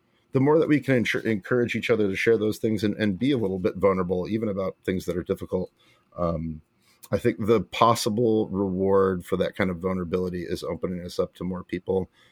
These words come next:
um, who, who feel similarly or akin to how we do. Um,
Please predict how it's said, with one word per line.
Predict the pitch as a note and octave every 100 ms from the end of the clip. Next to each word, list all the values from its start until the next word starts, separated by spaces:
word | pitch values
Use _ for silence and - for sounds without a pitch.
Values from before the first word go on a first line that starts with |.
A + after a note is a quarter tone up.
| _ -
um, | E2+ F#2 -
who, | G#2 F#2 _ -
who | G#2+
feel | - G#2 G#2 G2+ _ -
similarly | - A#2 G#2+ G#2 G2 G2+
or | F#2+ F#2+
akin | F#2+ - G2+ G2
to | F#2+ F#2+
how | G2+
we | G2 G2+
do. | G2 G2 F#2 - - _ _ -
Um, | F2+ F#2 F#2